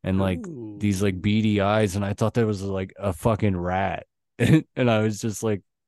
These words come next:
Speaker 1: all scared. I'm like, "Oh my God." And I, like, ran upstairs. I'm like, <laughs>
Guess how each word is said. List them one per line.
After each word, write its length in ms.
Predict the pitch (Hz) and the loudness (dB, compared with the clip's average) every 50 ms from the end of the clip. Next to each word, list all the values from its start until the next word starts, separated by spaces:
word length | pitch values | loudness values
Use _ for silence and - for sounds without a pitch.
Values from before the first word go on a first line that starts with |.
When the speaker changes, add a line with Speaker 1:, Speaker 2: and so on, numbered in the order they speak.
| _ _ _ _ _ _ _ _ _ _ | _ _ _ _ _ _ _ _ _ _
Speaker 1:
all 220 | - 110 110 107 | 2 2 4 2
scared. 460 | 104 - - - 110 104 107 110 110 110 | 2 0 -2 -2 0 0 2 2 0 0
I'm 80 | 101 | 0
like, 180 | 107 110 117 120 | -2 -4 -4 0
"Oh 220 | 147 185 196 202 | 2 4 6 6
my 160 | 196 185 180 | 6 6 4
God." 440 | 165 185 196 196 196 196 185 165 135 | 6 6 6 6 6 6 4 4 2
And 140 | 127 117 110 | 0 -2 0
I, 60 | 104 113 | -2 0
like, 200 | 113 110 104 87 | 0 0 -2 -2
ran 320 | 92 104 101 101 104 104 | -4 -4 -2 -2 0 0
upstairs. 640 | 107 104 92 - - - - 95 95 98 101 98 - | -2 -4 -4 -6 -8 -6 -4 -2 0 0 -2 -2 -2
I'm 100 | 101 92 | -4 -4
like, 200 | 90 90 90 87 - _ _ - | -4 -4 -4 -6 -8 _ _ -6
<laughs> 80 | - | -2